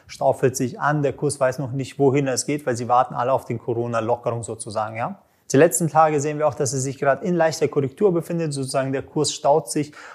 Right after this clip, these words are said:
und es wird gerade gewartet, was sind die nächsten News, um auszubrechen in eine der beiden Richtungen.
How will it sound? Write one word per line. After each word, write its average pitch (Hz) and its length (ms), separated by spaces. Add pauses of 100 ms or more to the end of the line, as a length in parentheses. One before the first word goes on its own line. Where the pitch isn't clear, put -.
(160)
und 151 300
es 139 180
wird 139 120
gerade 131 200
gewartet, 127 520
was 135 140
sind 131 120
die 127 80
nächsten 131 320
News, 131 220
um 160 240
auszubrechen 139 640
in 123 180
eine 135 320
der 120 140
beiden 117 240
Richtungen. 117 340